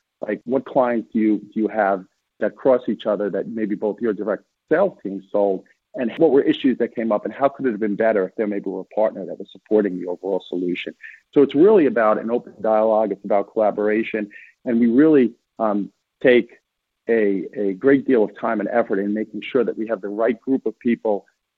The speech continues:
in order to make sure that dialogue is not really about competition.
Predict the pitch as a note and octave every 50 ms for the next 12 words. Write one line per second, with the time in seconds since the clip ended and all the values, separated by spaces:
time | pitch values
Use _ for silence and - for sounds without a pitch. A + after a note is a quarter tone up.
0 | _ - A2+ A2+ A2 G#2+ G2+ - _ - A2 G#2 G2+ G2 F#2+ F#2+ F#2+ - - _
1 | _ _ _ - B2 - - - C#3 B2 A2+ G#2+ G2 - - A2+ A2+ A#2 A#2 A2
2 | G#2+ G2+ F#2 F#2+ F#2+ F#2 F2+ F2+ _ _ _ _ _ _ _ _ B2+ G#2 F#2 A#2+
3 | A#2+ - - A#2+ A2 G#2 G#2 G2 F#2+ G2 F#2+ - - A2 G2+ G2 G#2 - - C3+
4 | B2+ A#2+ - G#2+ F#2+ F#2